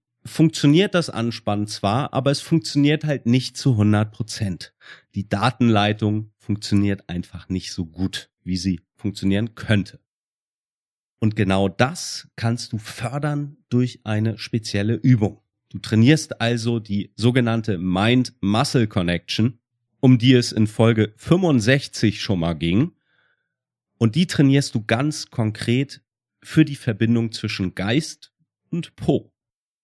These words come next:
Wenn ich eine Übung wählen müsste, die die Mind-Muscle-Connection zwischen Hirn und Po wieder aufweckt,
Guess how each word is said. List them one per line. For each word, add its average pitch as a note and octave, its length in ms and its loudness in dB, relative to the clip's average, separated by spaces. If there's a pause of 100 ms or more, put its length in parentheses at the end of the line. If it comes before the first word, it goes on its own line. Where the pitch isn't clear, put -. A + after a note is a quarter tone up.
(160)
Wenn C#3+ 200 2
ich - 180 -2
eine C#3 240 6
Übung B2 400 2
wählen C3+ 320 6
müsste, D#2+ 380 -2
die F2+ 100 -2
die G2 120 0
Mind-Muscle-Connection G#2+ 1080 0
zwischen G#2 360 -4
Hirn A#2 220 2
und G#2 200 -2
Po B2 260 0
wieder G2+ 260 0
aufweckt, - 540 -4